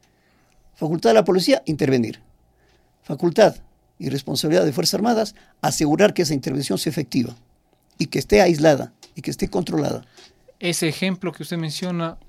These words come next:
Speaker 2: podría o debería
Speaker 1: Excelente,
Speaker 2: funcionar en esta,
Speaker 1: así es.
Speaker 2: en esta coyuntura.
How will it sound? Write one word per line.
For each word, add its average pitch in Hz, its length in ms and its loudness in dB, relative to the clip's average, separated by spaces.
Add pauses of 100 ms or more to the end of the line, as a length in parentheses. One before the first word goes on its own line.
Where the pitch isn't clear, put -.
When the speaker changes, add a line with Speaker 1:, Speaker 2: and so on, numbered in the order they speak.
(580)
Speaker 2:
podría 151 420 -2
o 139 80 -4
debería 139 640 -4 (600)
Speaker 1:
Excelente, 151 480 2
Speaker 2:
funcionar 147 120 -2
en 135 120 -6
esta, 135 100 -2
Speaker 1:
así 226 220 -2
es. 226 120 -4
Speaker 2:
en 147 80 -10
esta 135 140 -10
coyuntura. 123 580 -10